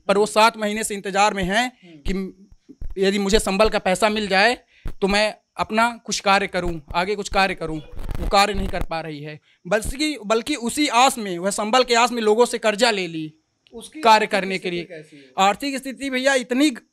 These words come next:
Speaker 1: खराब है कि अब क्या बता दें आपको।
Speaker 2: तो फिर, अ, हमारे प्रदेश के मुख्यमंत्री अपने आप को मामा बोलते हैं,
Speaker 1: मामा
Speaker 2: बहनों के
Speaker 1: बोलते हैं,
Speaker 2: लिए
Speaker 1: वो केवल लोगों को झूठी आश्वासन,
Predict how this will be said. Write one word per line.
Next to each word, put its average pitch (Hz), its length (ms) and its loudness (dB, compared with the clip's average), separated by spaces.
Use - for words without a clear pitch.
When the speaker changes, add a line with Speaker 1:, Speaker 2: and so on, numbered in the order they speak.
Speaker 1:
खराब 226 260 4
है 262 80 4
कि 233 120 -4
अब - 100 -12
क्या 220 140 4
बता 202 260 0
दें 180 140 -6
आपको। 156 460 -10
Speaker 2:
तो 208 160 -16
फिर, 240 80 -14
अ, 175 680 -16
हमारे 185 560 -10
प्रदेश 185 420 -16
के 208 160 -20
मुख्यमंत्री 185 760 -18
अपने 180 300 -16
आप 175 220 -14
को 202 100 -14
मामा 175 340 -10
बोलते 170 360 -14
हैं, 175 140 -6
Speaker 1:
मामा 190 220 4
Speaker 2:
बहनों 247 160 6
के - 0 -
Speaker 1:
बोलते 262 280 6
हैं, 277 100 6
Speaker 2:
लिए 285 80 6
Speaker 1:
वो 294 100 8
केवल 247 600 6
लोगों 220 280 6
को 254 180 0
झूठी 208 380 0
आश्वासन, 226 640 4